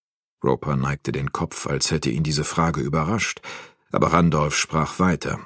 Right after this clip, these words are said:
sichtlich ermutigt von dem zustimmenden Murmeln rund um das Feuer. Wir haben unser Bestes getan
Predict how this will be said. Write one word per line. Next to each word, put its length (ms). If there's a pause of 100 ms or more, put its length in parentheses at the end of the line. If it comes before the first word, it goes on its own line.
sichtlich 600
ermutigt 580
von 140
dem 180
zustimmenden 720
Murmeln 380
rund 260
um 100
das 220
Feuer. 360 (2000)
Wir 380
haben 240
unser 320
Bestes 500
getan 560